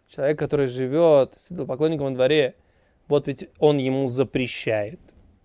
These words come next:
То есть мы видим, что он, да, является жителем двора с точки зрения, что как бы здесь есть два. Не воспринимаем его как, э, там, не знаю, жителя двора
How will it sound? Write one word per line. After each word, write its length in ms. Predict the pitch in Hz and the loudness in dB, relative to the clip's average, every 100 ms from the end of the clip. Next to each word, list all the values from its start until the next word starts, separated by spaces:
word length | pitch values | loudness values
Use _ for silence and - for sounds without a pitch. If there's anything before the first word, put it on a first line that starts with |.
| _ _ _ _ _ _ _ _ - | _ _ _ _ _ _ _ _ -8
То 80 | |
есть 200 | 123 - - | -8 -8 -8
мы 120 | 135 | -4
видим, 220 | 131 135 | -2 -4
что 180 | - - | -4 -6
он, 240 | 170 135 - _ _ _ _ _ _ _ _ _ _ | -6 -6 -12 _ _ _ _ _ _ _ _ _ _
да, 300 | 139 135 143 | 0 2 2
является 520 | 254 226 170 - 139 | 2 4 2 2 -4
жителем 520 | 117 147 135 127 120 | -4 -6 -4 -4 -4
двора 420 | 214 127 135 135 | 2 4 6 4
с 40 | - | 0
точки 280 | 131 - | -8 -8
зрения, 380 | 127 127 131 127 | -10 -4 -2 -2
что 160 | 110 120 | -8 -12
как 160 | - | -10
бы 100 | 131 | -10
здесь 260 | 127 135 - | -8 -8 -8
есть 200 | 127 - _ - - _ _ _ - | -12 -14 _ -20 -20 _ _ _ -14
два. 460 | 131 147 143 101 _ _ _ _ _ _ | -4 6 6 6 _ _ _ _ _ _
Не 180 | 147 277 | 2 2
воспринимаем 480 | 233 240 214 185 | 4 2 2 2
его 240 | 175 160 160 | 2 4 4
как, 380 | 156 139 - 147 | 4 0 0 -4
э, 600 | 139 131 127 120 120 117 | -2 0 -2 -2 -4 -6
там, 220 | 127 120 | -8 -10
не 80 | 120 | -10
знаю, 500 | 165 208 139 127 220 - _ _ _ _ _ _ _ _ _ _ _ _ _ _ _ _ _ _ _ | -10 -10 -10 -12 -16 -20 _ _ _ _ _ _ _ _ _ _ _ _ _ _ _ _ _ _ _
жителя 400 | 147 175 160 160 | -6 -6 -4 -4
двора 480 | 147 143 170 160 | 4 6 8 8